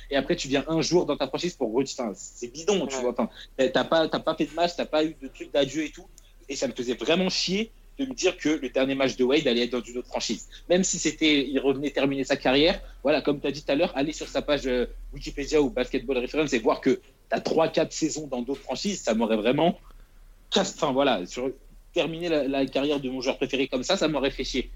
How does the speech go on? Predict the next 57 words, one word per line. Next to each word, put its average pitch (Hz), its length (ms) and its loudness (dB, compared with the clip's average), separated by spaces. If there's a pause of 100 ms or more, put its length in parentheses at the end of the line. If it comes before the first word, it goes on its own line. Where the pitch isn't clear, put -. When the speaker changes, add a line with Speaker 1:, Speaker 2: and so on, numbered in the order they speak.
(180)
Speaker 1:
Et 127 80 -2
du 120 160 -6
coup, 180 100 -4
le 160 100 2
fait 165 140 2
qu'il 143 180 -4
revienne, 143 280 2
c'était 123 200 -4
vraiment, 139 300 2 (840)
ok, 156 260 4
c'est - 160 -2
bon, 147 140 -2 (140)
voilà, 139 220 4
tout 151 200 -4
est 151 40 2
rentré 135 280 0
dans 131 140 -2
l'ordre, 151 300 2 (240)
qu'on 160 120 -6
soit 151 220 2
bon 143 180 0
ou 143 60 -4
pas 139 180 0
bon, 139 280 -6
on 120 60 -14
verra 123 260 2
ça 123 160 0
plus 110 160 -16
tard, 170 280 4 (220)
mais 117 100 -4
là, 147 120 2
au 139 80 2
moins, 143 220 0
la 127 100 2
saison, 127 260 -6
elle 113 60 -4
se - 60 -20
termine 113 260 -4
dans, 113 140 -2 (240)
dans 113 120 0
des 110 100 -4
bonnes 131 260 -2
dispositions, 123 640 -6 (220)
et 123 60 2
après, 131 260 4
même 165 160 4
pour - 180 -2
les 143 120 0
jeunes, 147 200 0
ils 120 80 -10
pourront 113 260 -6
repartir 113 380 -2
tranquille 123 320 -4
après, 131 300 2
Winslow 120 480 -2
qui 117 140 -6
retrouve 107 320 -4